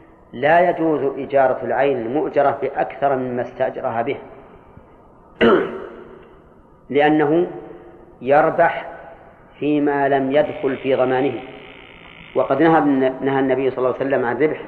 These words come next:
ما لم يضمن. فهذا الرجل الذي ربح في، في الأجرة في منافع ما حصلت له، ما دخلت في ضمانه حتى الآن، لأن ما تدخل في ضمانه إلا بعد قبضه،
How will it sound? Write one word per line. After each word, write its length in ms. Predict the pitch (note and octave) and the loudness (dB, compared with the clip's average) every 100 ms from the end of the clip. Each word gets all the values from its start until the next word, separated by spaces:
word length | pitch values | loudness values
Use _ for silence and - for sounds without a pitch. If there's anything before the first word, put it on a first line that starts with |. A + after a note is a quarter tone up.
| - - - - - - | -16 -18 -20 -20 -20 -8
ما 260 | A#2 C3+ D3+ | 0 4 4
لم 240 | E3 F3+ F#3 - | 4 2 -2 0
يضمن. 340 | D3+ B2+ G#2+ F#2 - - - - - - - | 2 2 -2 -8 -16 -20 -20 -20 -20 -12 -4
فهذا 280 | C3+ D#3+ | 2 4
الرجل 400 | D3 E3+ E3+ F#3 - - - - - - - B2 | 4 4 4 2 2 -6 -14 -18 -20 -20 -10 -4
الذي 280 | C3+ C3+ | 0 2
ربح 420 | C#3 D#3 C#3+ - - - - - | 2 4 2 -2 -10 -14 -18 -8
في، 160 | A2+ G#2+ | -6 -6
في 80 | |
الأجرة 440 | A2+ C3+ B2 B2+ B2 - - - - - - - - | -4 -2 0 -2 -2 -10 -18 -20 -20 -20 -20 -20 -8
في 120 | D3+ | -2
منافع 520 | D3+ D3+ E3+ E3 D#3 D3 | 2 4 4 4 4 4
ما 160 | F3+ | 2
حصلت 420 | - D#3+ D3+ C#3+ | 0 0 0 -2
له، 80 | B2 | -2
ما 120 | C3 | 0
دخلت 280 | F3+ D3 D3+ | 0 2 0
في 100 | B2+ | 0
ضمانه 280 | C3+ C3 A2+ | 0 0 0
حتى 260 | - - C#3+ | -4 -2 -2
الآن، 220 | B2 G2+ - - - - - - - - - - | -2 -4 -8 -18 -20 -20 -20 -20 -20 -20 -16 -4
لأن 180 | B2+ D3 | 0 2
ما 100 | F3 | 2
تدخل 260 | D#3+ D3+ | 0 -2
في 80 | D3+ | 0
ضمانه 280 | D#3 E3 E3 | 2 2 0
إلا 220 | D#3+ E3+ | 0 2
بعد 220 | D3 C3 | 2 2
قبضه، 340 | B2+ B2+ - | 2 0 -2